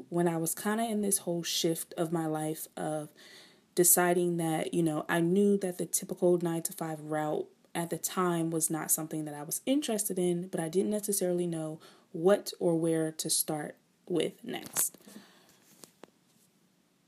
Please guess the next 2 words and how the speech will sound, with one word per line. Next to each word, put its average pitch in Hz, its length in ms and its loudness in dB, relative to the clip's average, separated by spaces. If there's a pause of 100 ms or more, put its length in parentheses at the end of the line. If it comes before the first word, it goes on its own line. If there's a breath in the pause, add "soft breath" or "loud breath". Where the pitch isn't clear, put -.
(2000 loud breath)
And, 208 480 2
um, 196 400 2